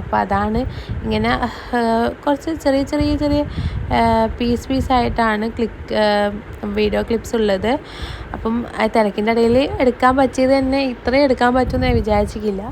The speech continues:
അപ്പോൾ ഇതാ പിന്നെ അതൊക്കെ കഴിഞ്ഞിട്ട് ഇപ്പോൾ, ഏഹ്, കുറേ മസാല തയ്യാറാക്കാണ്. അപ്പോൾ കുറേ ആൾക്കാർ വരുന്നുണ്ട്. അപ്പോൾ അത്യാവശ്യം നല്ല രീതിക്ക് തന്നെ മസാലയൊക്കെ വാ-, ആ,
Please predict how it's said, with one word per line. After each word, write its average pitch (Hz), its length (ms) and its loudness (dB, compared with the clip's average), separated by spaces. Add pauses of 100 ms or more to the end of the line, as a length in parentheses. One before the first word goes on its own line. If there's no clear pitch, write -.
(460)
അപ്പോൾ 208 160 -4
ഇതാ 202 120 0 (1000)
പിന്നെ 285 240 0 (300)
അതൊക്കെ 247 320 2
കഴിഞ്ഞിട്ട് 254 420 2 (580)
ഇപ്പോൾ, 320 220 0 (360)
ഏഹ്, 226 340 4 (160)
കുറേ 240 240 4 (140)
മസാല 233 460 6 (100)
തയ്യാറാക്കാണ്. 202 760 0 (420)
അപ്പോൾ - 220 -8
കുറേ 262 220 4 (160)
ആൾക്കാർ 247 320 2 (140)
വരുന്നുണ്ട്. 196 460 -4 (1400)
അപ്പോൾ 233 140 2
അത്യാവശ്യം 247 420 2
നല്ല 240 220 4
രീതിക്ക് 233 260 -2
തന്നെ 240 200 0
മസാലയൊക്കെ 214 640 0
വാ-, 196 280 0
ആ, 196 40 0